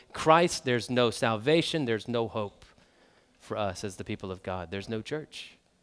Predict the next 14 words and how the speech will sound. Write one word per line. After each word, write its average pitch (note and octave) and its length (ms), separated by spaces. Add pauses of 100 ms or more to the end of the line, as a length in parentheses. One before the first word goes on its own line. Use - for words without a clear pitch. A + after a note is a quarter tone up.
(400)
if A#2+ 140
he's A2+ 140
successful G2+ 760 (420)
in G#2 200
this. - 420 (840)
This B2+ 220
man A#2 360 (520)
was - 180
full C3 340
of A#2 80
the G#2+ 80
spirit D#3 680 (560)
of G#2 160
the G2 140